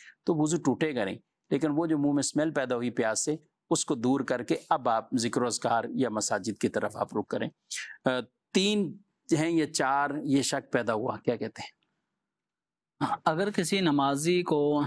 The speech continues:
Speaker 2: नमाज के दौरान ऐसा, यानी पहली दफ़ा ऐसा हुआ कि अब वो नमाज पढ़ते हुए पजल हो गया, परेशान हुआ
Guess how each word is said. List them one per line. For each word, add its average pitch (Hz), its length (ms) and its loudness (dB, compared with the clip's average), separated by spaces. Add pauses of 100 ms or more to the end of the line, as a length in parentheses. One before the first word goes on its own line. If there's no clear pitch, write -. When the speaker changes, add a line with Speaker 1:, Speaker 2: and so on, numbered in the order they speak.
(160)
Speaker 2:
नमाज 123 400 4
के 147 140 2
दौरान 131 320 2 (140)
ऐसा, 147 600 2 (580)
यानी 139 360 6 (300)
पहली 160 320 6
दफ़ा 147 300 2
ऐसा 139 240 0
हुआ 123 380 0 (340)
कि 135 260 4
अब 139 220 0
वो 156 80 4
नमाज 147 360 4
पढ़ते 143 260 0
हुए 151 140 2 (260)
पजल 139 340 2
हो 131 120 4
गया, 131 200 2
परेशान 120 540 2
हुआ 123 300 2